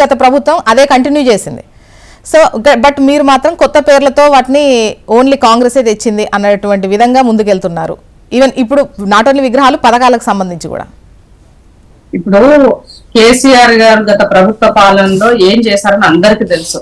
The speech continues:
Speaker 2: ఆయనకి ఎక్కడెక్కడ సెంటిమెంట్లు అవసరం పడతాయో, ఎక్కడ ఏదైనా ఉంటుందో అది మాత్రమే వాళ్ళు వాడినారు. మిగతా దగ్గరలో ఎక్కడ కూడా ఏం చేయలేదు. గత ప్రభుత్వం చేసినటువంటి ఉమ్మడి ఆంధ్రప్రదేశ్ లో అది టీడీపీ అయినా కాంగ్రెస్ అయినా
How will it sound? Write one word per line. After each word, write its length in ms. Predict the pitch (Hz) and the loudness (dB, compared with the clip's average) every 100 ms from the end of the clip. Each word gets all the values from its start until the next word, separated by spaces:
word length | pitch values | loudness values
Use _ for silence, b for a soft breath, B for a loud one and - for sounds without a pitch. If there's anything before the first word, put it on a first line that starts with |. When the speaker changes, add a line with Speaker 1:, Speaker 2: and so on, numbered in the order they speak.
| - | -2
Speaker 2:
ఆయనకి 360 | 175 202 202 | 2 2 0
ఎక్కడెక్కడ 420 | 190 220 220 220 214 | -2 0 0 0 0
సెంటిమెంట్లు 600 | 202 190 196 208 196 185 | 0 -2 -2 -4 0 0
అవసరం 320 | 185 190 185 | 0 0 0
పడతాయో, 440 | 175 175 175 202 | 0 2 2 4
ఎక్కడ 320 | 262 196 214 | 2 2 2
ఏదైనా 220 | 208 196 185 | 2 0 0
ఉంటుందో 240 | 170 214 | -2 0
అది 180 | 190 180 | 2 2
మాత్రమే 380 | 185 180 180 185 | 2 0 -2 -2
వాళ్ళు 240 | 180 170 156 | 0 0 0
వాడినారు. 520 | 151 156 147 - 185 | -2 -4 -14 -6 0
మిగతా 220 | 185 202 | 2 2
దగ్గరలో 380 | 185 160 175 202 175 | 2 2 0 2 -2
ఎక్కడ 260 | - 185 | 2 2
కూడా 160 | 185 170 | 2 0
ఏం 220 | 160 180 180 | -2 0 0
చేయలేదు. 260 | 156 156 - _ - - | -4 -10 -14 _ -14 0
గత 200 | 214 220 | 2 4
ప్రభుత్వం 440 | 214 208 277 262 254 | 4 2 2 2 4
చేసినటువంటి 580 | 220 208 220 202 196 190 | 2 0 0 0 0 0
ఉమ్మడి 280 | 196 208 220 | 0 2 2
ఆంధ్రప్రదేశ్ 640 | 220 202 190 185 180 - | 2 2 0 0 0 -2
లో 60 | 226 | 0
అది 180 | 226 185 | 0 0
టీడీపీ 440 | - 185 214 214 | 0 -2 0 0
అయినా 220 | 190 180 | 0 2
కాంగ్రెస్ 540 | - 180 180 202 208 - | 0 0 2 0 -2 0
అయినా 260 | 180 175 | 0 2